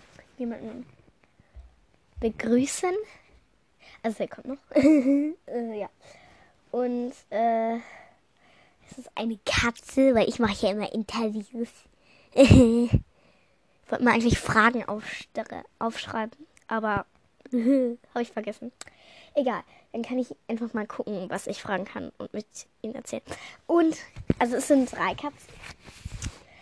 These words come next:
Und zwar Stachelfrost, Wurzelquell, also Wurzelpfote für Handlanger und Schattenhelle. Also, äh, die, die noch nicht bei der siebten Staffel sind. Oh, oh, ups, äh, nein. Also es sind, glaub ich, nicht viele bei der siebten Staffel.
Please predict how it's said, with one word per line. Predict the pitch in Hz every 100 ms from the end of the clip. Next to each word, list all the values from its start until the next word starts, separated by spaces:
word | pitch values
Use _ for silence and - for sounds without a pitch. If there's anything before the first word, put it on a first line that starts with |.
| - - - -
Und | 254
zwar | - 226 285 381 _ _ _ -
Stachelfrost, | - - 226 285 - 370 370 -
Wurzelquell, | 240 240 - - 302 302 302 294
also | 214 214 233
Wurzelpfote | 214 214 - 247 294
für | 269
Handlanger | 254 277 302 285 294 - - - - -
und | 285
Schattenhelle. | 302 - 269 226 202 190 -
Also, | - 233 247 240 -
äh, | 247 262 262 247 285 294 233
die, | 214 262 269
die | 262 262
noch | 277 277
nicht | 285
bei | -
der | 247 254
siebten | 269 262
Staffel | - 247 277
sind. | - - - - - - - - 539 -
Oh, | - 247 -
oh, |
ups, | 311 - - - -
äh, | 214 -
nein. | - - - - - - - - -
Also | 220 240
es |
sind, | - 277 269
glaub | 262 240
ich, | 240
nicht | 233 -
viele | 254 214
bei | 196
der | 180 202
siebten | 214 240
Staffel. | - 247 - 330